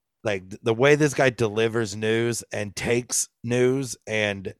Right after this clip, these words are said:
talks to people, you're like, "Okay, so, like, he is exactly what,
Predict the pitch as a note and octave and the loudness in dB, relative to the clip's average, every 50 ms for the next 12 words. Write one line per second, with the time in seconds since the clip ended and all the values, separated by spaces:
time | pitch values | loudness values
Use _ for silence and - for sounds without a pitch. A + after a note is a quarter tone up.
0 | _ _ _ - - - A2+ B2 - - - - C#3 B2 C#3+ D3 C#3+ C#3 C#3 D3+ | _ _ _ -8 -4 -2 -2 -2 -2 -4 -2 -2 -2 -2 -2 -4 -2 -2 -2 -2
1 | D3+ D3 C#3 A2+ A2+ G#2+ G2 G2 F2+ - _ _ - - A#2 G#2+ F#2+ G#2 G2+ G2 | -2 -2 -2 0 0 0 0 -2 -4 -6 _ _ -8 -6 -6 -4 -4 -4 -6 -6
2 | F#2 - - A2 G#2 G2 F#2+ G#2 G2+ D#2+ D#2 G2 B2 C#3 C3+ A#2+ A2+ G#2 F#2 - | -6 -6 -4 -4 -4 -2 -2 -4 -4 -4 -6 -4 -2 0 0 0 -2 -4 -12 -18
3 | _ _ _ _ _ _ _ _ _ _ _ _ - - A2+ A2+ G#2+ G2+ G#2 F#2 | _ _ _ _ _ _ _ _ _ _ _ _ -8 -6 -6 -6 -4 -6 -10 -8
4 | F#2 F#2+ G#2 G#2+ A#2 B2+ B2 A2+ - A2 A2 G#2+ G2 G2 G#2 G#2 G2+ G2+ - _ | -6 -4 -2 0 0 0 0 -2 -2 -2 -2 -2 -2 -2 -2 -2 -2 -4 -6 _
5 | - - | -20 -20